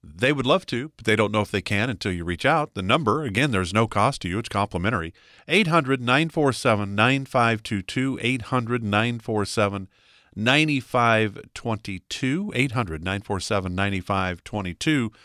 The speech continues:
So let's kinda go through that acronym of smart, Retire Smart.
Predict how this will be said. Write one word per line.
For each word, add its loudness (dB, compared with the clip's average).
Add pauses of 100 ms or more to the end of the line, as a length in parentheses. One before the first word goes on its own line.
(160)
So 0 (180)
let's -2
kinda 2
go 6
through 2
that 2
acronym 2
of -4
smart, 0
Retire 2
Smart. -8